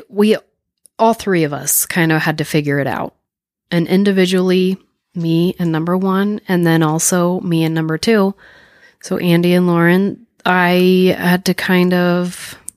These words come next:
like, build that relationship. Well, not just me. I guess we figured that out of how we wanna do things.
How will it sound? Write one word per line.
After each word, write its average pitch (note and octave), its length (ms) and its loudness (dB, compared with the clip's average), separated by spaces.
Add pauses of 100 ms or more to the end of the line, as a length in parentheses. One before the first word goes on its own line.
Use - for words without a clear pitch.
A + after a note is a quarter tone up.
(2500)
like, E3+ 320 -6 (680)
build F3 280 0
that E3 200 0
relationship. D3+ 760 -2 (1000)
Well, A3+ 120 0
not A3 180 0
just F3+ 220 -2
me. D#3+ 220 -4
I D#3 80 -2
guess D#3+ 300 -2 (180)
we F#3 440 4 (2250)
figured - 380 0
that - 180 0
out - 340 -4 (1500)
of E3 160 -4
how D#3 220 -4
we D3 120 -4
wanna C#3+ 260 -4
do C#3+ 180 -4
things. - 600 -4